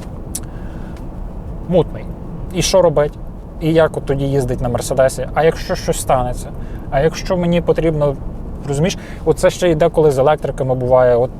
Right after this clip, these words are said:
е, електрики, е, теж дуже прошені люди.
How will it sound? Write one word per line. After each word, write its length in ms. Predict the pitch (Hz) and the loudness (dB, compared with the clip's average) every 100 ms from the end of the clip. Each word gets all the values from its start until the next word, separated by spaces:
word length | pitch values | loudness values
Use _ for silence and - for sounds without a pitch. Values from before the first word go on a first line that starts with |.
| 139 | 2
е, 40 | |
електрики, 600 | 127 135 160 - 139 - | 4 6 4 0 -4 2
е, 420 | 117 113 113 110 110 | 2 4 4 2 2
теж 180 | 151 147 | 2 4
дуже 200 | 139 131 | 2 2
прошені 460 | 139 131 135 131 | 2 2 0 -2
люди. 260 | 123 120 | -2 0